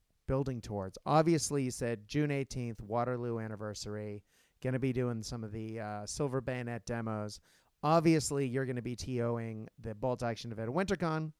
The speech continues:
Clearly, we just talked about that. Now, you might be coming to town for that secret thing that I was talking about in August, and we'll talk about that, I'm sure, coming up. Um, and in late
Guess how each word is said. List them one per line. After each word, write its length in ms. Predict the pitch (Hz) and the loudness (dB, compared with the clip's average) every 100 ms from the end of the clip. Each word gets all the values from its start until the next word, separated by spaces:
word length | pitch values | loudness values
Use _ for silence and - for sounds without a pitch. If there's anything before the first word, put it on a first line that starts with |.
| - | -4
Clearly, 300 | 127 120 117 | 0 2 0
we 120 | 104 | -2
just 180 | 104 98 | -6 -4
talked 240 | 131 123 123 | -2 -2 -2
about 260 | 117 113 | -2 0
that. 220 | 117 117 - - - - _ | -2 -4 -6 -18 -20 -20 _
Now, 440 | 143 156 151 151 - | 0 4 6 6 4
you 160 | 160 165 | 4 6
might 200 | 247 370 | 6 8
be 120 | 370 | 6
coming 260 | 220 233 220 | 8 2 2
to 100 | 175 | 2
town 380 | 175 165 165 | 4 6 4
for 140 | 147 151 | 2 2
that 260 | 139 135 | 2 0
secret 400 | - 202 202 214 | 2 4 6 4
thing 260 | - 160 143 | 4 2 4
that 100 | 127 | 2
I 100 | 123 | 0
was 160 | 120 - | 0 0
talking 400 | 127 123 127 120 | -2 -2 -4 -2
about 240 | 117 117 | 0 0
in 80 | 117 | 0
August, 440 | 120 139 202 - 123 | 0 0 0 0 -2
and 100 | 113 | -2
we'll 80 | 110 | 0
talk 280 | 120 113 | 0 0
about 280 | 107 113 107 | -2 -2 -2
that, 200 | 113 110 - | -4 -6 -8
I'm 140 | 107 | -10
sure, 560 | - - 262 123 123 156 - | -10 -6 -2 -2 -2 -6 -10
coming 320 | 120 117 107 | -6 -4 -2
up. 300 | 131 107 - - - - - _ | -2 -2 -6 -14 -18 -20 -20 _
Um, 440 | 143 143 139 135 135 - - | 0 2 2 0 -4 -12 -4
and 280 | 156 156 151 | 0 2 2
in 260 | 156 156 | 0 0
late 480 | 143 135 151 180 220 | -2 2 6 8 6